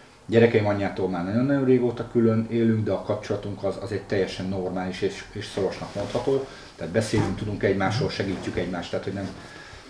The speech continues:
Speaker 1: ráadásul ő egészségügy is. Tehát ő, ők azonnal tudtak rólam, a, min-, minden lépésről, tehát mi-, minden történésről tudtak.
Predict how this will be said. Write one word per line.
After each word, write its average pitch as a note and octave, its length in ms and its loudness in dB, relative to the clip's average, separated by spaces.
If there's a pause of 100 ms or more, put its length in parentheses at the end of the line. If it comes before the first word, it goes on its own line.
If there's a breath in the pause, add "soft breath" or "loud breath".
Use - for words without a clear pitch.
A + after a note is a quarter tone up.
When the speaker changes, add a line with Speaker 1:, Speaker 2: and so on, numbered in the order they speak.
(140 loud breath)
Speaker 1:
ráadásul G#2 500 4
ő G2 80 6
egészségügy F2 520 -2
is. - 240 -8 (520 loud breath)
Tehát - 180 -8
ő, A#2+ 240 8
ők A#2+ 220 6
azonnal F#2+ 380 2
tudtak - 360 -6
rólam, A2 540 2
a, G#2 520 0 (1400)
min-, B2+ 200 8
minden A#2 260 6
lépésről, F#2+ 560 0
tehát G#2+ 160 0
mi-, B2+ 120 6
minden A#2 320 8
történésről F#2+ 680 2
tudtak. - 460 -8